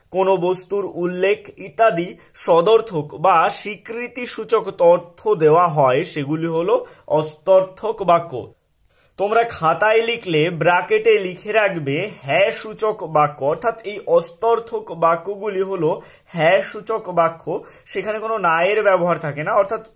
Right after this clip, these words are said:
আহ, কোনো বিষয়ে স্বীকৃতি বা মতদান যে সেটা মেনে নেওয়া হচ্ছে,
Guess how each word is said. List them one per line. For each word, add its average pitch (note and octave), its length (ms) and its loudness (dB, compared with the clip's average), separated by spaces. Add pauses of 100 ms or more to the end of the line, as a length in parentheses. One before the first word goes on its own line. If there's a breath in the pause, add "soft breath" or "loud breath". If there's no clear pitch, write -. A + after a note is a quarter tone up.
আহ, E3+ 180 2
কোনো G#3 280 -6
বিষয়ে A3 340 -2
স্বীকৃতি G3+ 840 -10
বা F3 160 0
মতদান F3 800 -2
যে F#3+ 220 -2
সেটা G3 260 -2
মেনে G3+ 340 -4
নেওয়া G3+ 260 4
হচ্ছে, C#3 380 -10